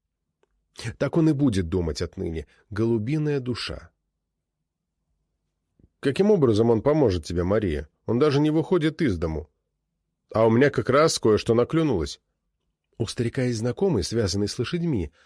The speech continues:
Он уже в летах, но когда-то был Эль Пикадор, принимал участие в кориде. М, Пикадор, я правильно сказала? Да, всё правильно. Значит, этот человек в летах, бывший Пикадор, составит тебе протекцию?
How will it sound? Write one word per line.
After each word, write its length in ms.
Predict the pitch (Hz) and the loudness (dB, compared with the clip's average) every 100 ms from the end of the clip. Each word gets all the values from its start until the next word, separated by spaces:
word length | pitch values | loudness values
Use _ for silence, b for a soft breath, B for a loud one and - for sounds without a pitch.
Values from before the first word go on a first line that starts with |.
| b b b - | b b b -4
Он 160 | 127 | 0
уже 200 | 139 135 | 2 2
в 40 | 139 | 0
летах, 460 | 156 - 226 156 | -2 -2 -4 -2
но 220 | 117 104 92 | 0 0 0
когда-то 480 | 101 82 110 131 | -2 -2 -2 -2
был 240 | 139 156 - | -4 -4 -2
Эль 200 | 120 120 | 0 0
Пикадор, 520 | - - 180 160 78 b b b b | -2 -4 -2 -2 -2 b b b b
принимал 420 | 101 110 117 110 | -2 0 0 -2
участие 460 | 113 - 127 - 127 | -2 -2 -2 -2 -6
в 40 | |
кориде. 540 | - 180 165 85 80 - _ _ _ _ - | -4 -2 -2 -2 -6 -8 _ _ _ _ -20
М, 280 | - - - | -18 -18 -12
Пикадор, 640 | 131 160 147 135 104 - _ _ _ - | -6 -4 0 2 2 -2 _ _ _ -14
я 300 | 107 139 131 | -4 -2 -2
правильно 340 | 175 196 170 | -2 -2 -2
сказала? 500 | - 98 87 80 85 _ _ _ _ _ _ _ _ _ - | -4 -6 -8 -10 -14 _ _ _ _ _ _ _ _ _ -4
Да, 260 | 113 123 | 2 4
всё 160 | 92 139 | 4 2
правильно. 560 | 147 117 90 85 85 - _ _ _ | 2 4 2 0 -4 -10 _ _ _
Значит, 560 | - 98 127 - 120 - | -8 0 0 2 -2 -2
этот 280 | 143 143 - | -2 -2 -4
человек 400 | 113 107 135 107 | -2 0 0 0
в 60 | |
летах, 540 | 101 95 - 104 117 - | 0 0 0 0 0 -2
бывший 420 | 98 127 - 107 | -2 -2 -2 -4
Пикадор, 800 | 101 92 92 80 87 95 98 - _ _ | -4 -4 -4 -2 -2 -2 -2 -8 _ _
составит 500 | - 98 - 101 92 | -8 -4 0 0 -2
тебе 160 | - 107 | -2 -2
протекцию? 580 | 135 208 208 - - | -2 -4 -6 -8 -10